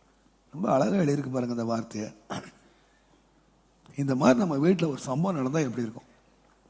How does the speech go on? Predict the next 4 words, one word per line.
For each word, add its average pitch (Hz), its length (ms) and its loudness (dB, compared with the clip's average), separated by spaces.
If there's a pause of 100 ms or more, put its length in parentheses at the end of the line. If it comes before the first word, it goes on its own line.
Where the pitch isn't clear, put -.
(2000)
யோசேப்புக்கு 147 580 0
ஒரு 113 40 -6
செய்தி 139 360 2
வருது. 117 360 0